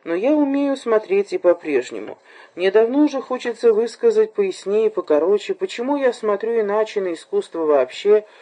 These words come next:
чем большинство, и почему не могу смотреть иначе. И теперь даже занят отчасти этим предметом. Примечание второе.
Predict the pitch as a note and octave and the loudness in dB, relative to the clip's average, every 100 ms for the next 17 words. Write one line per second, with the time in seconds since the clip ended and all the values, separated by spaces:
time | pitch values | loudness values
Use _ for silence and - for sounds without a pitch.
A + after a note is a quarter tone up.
0 | - - - G#3+ G#3 A3+ B3 A#3 - F3 | -20 -20 -4 0 2 0 -2 -10 -6 -4
1 | D#3 F3+ - A#3 C4 B3 A3+ G3+ A3 G#3+ | -2 -6 -8 -6 -6 -4 -2 0 -2 -2
2 | G3 F3+ D#3+ E3+ F3+ E3+ C3+ G#2+ - - | -4 -4 -8 -6 -6 -4 -6 -6 -12 -20
3 | _ - - - - - A3+ D4+ D4+ A#3+ | _ -20 -20 -14 -12 -10 -8 -4 -4 2
4 | C4 A#3 G3+ A#3 A#3 A3 F3+ D3 - A#3+ | 2 2 0 2 2 2 2 2 0 0
5 | A#3+ F#3+ F3 F#3+ F#3 G3+ G#3+ G#3+ F3 C3 | 0 -6 -6 -6 -6 -2 0 0 0 -2
6 | B2 - _ - - _ F#3+ G3 F#3+ G3 | -4 -8 _ -20 -20 _ -2 -2 0 2
7 | F3 E3+ E3 - F3+ E3 C#3 A2+ F2+ | 2 0 -4 2 6 6 4 2 -4